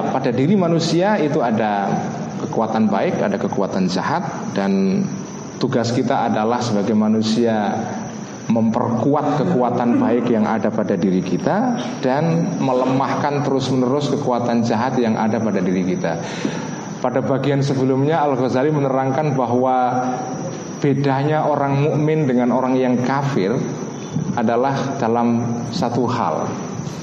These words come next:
yaitu setannya orang mukmin itu kurus, sementara setannya orang kafir itu gemuk sekali. Kenapa?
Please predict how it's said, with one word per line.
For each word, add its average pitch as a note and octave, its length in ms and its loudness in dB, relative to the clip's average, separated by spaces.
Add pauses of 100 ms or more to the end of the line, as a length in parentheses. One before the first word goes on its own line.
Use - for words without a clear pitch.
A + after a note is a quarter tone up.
yaitu A2 640 2 (1800)
setannya E3 640 0
orang D3+ 400 0
mukmin D3+ 320 0
itu D3 160 0
kurus, B2 800 0 (1120)
sementara C3 480 0
setannya C#3 560 0
orang C3 320 0
kafir B2+ 320 0
itu C3+ 160 2
gemuk A2+ 400 0
sekali. F#2 400 0 (2000)
Kenapa? B2+ 800 0